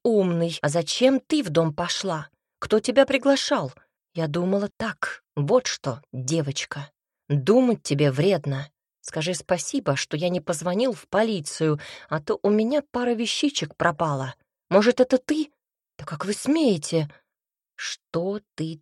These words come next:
там делала? Что искала?" "Я посмотрел, семь минут ты была в доме, заходила ко мне в кабинет".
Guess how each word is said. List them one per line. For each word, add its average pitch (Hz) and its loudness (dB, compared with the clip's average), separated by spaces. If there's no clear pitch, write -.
там 147 -2
делала? 143 0
Что 208 2
искала?" 156 -2
"Я 139 -4
посмотрел, 170 -4
семь 190 0
минут 196 0
ты 220 -4
была 208 -2
в 135 -8
доме, 156 4
заходила 160 2
ко 202 4
мне 208 4
в - -8
кабинет". 202 2